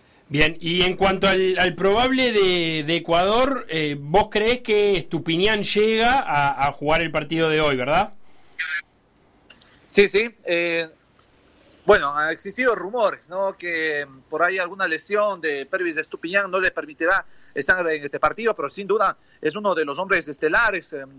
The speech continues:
Speaker 2: dentro del once titular que plantearía Gustavo Alfaro, hasta el momento de lo que se ha dicho, pues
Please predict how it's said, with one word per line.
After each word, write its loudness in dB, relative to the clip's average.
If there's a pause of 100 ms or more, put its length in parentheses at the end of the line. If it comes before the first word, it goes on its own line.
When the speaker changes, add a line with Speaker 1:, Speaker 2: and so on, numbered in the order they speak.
Speaker 2:
dentro -2 (320)
del 0
once -6
titular 2
que -8
plantearía 0
Gustavo -2
Alfaro, -4 (200)
hasta -4
el -4
momento -6
de 0
lo -2
que -12
se -6
ha -4
dicho, -4 (360)
pues -2